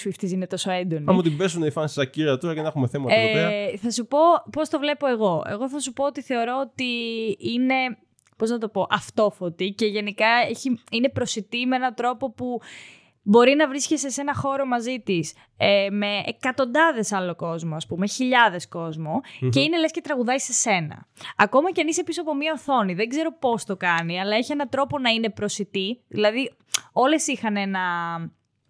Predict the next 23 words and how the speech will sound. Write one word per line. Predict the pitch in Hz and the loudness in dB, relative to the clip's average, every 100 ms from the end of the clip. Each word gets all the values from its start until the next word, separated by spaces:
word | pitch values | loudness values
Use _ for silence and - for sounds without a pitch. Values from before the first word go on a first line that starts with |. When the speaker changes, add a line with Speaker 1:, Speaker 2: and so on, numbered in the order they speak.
| _ _ - | _ _ -2
Speaker 1:
ένα | 240 214 | 0 2
πολύ | 226 220 | 0 0
μεγάλο | 208 202 190 | 0 -2 -2
fandom, | 196 185 175 170 | -2 -2 -4 -8
ας | 175 | -10
πούμε. | 185 196 | -6 -2
Η | 208 | -2
Beyoncé | 226 247 247 233 180 | -2 -2 0 2 2
είναι | 175 202 | 0 -4
μία | 214 233 247 254 - - _ - | -4 -2 -4 -4 -14 -20 _ -10
φοβερή | 233 233 269 | 0 0 2
καλλιτέχνηδα | 240 208 196 196 180 | 0 0 0 -2 -2
μεν. | 185 220 233 | -2 -4 -4
Προσωπικά | 220 220 220 226 254 254 | -6 -6 -6 -2 -2 -2
δεν | 269 269 | -4 -4
έχω | 202 185 | -4 -4
καμία, | 180 175 170 165 165 160 165 | -4 -4 -4 -4 -4 -6 -4
δε-, | 185 214 | -4 -4
δεν | 214 | -2
μ' | 214 | 0
αρέσει | 196 190 | -2 -4
ιδιαίτερα. | 180 160 160 156 220 | -4 -4 -4 -4 0
Speaker 2:
Μμμ. | 127 | 2